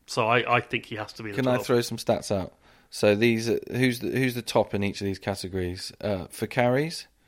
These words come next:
Speaker 2: per game, Bundee Aki. For meters made per game, Bundee Aki. For tries scored per game, Bundee Aki. For line breaks, Bundee Aki. For line break assists, Bundee Aki. Defenders beaten, Ollie Lawrence.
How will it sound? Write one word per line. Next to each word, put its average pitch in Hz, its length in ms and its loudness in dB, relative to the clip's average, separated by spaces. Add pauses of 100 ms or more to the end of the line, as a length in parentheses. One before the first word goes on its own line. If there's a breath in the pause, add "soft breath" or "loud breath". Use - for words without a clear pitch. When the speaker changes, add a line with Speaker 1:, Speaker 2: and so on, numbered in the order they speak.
(300)
Speaker 2:
per 117 220 6
game, 120 480 0
Bundee 101 260 2
Aki. 90 400 -4 (260 soft breath)
For 104 120 -2
meters 120 320 0
made 113 240 2
per 117 100 -4
game, 117 280 0
Bundee 101 340 2
Aki. 92 400 -4 (240 soft breath)
For - 180 -4
tries 123 360 4
scored 117 320 2
per 113 120 -4
game, 117 280 0
Bundee 104 320 2
Aki. 95 400 -4
For 113 160 -4
line 117 240 2
breaks, 117 280 2
Bundee 101 320 0
Aki. 98 380 -2
For - 180 -4
line 107 200 2
break 101 240 0
assists, 117 440 -2
Bundee 101 320 0
Aki. 95 520 -2
Defenders 147 360 2
beaten, 147 560 2
Ollie 101 220 4
Lawrence. 117 400 4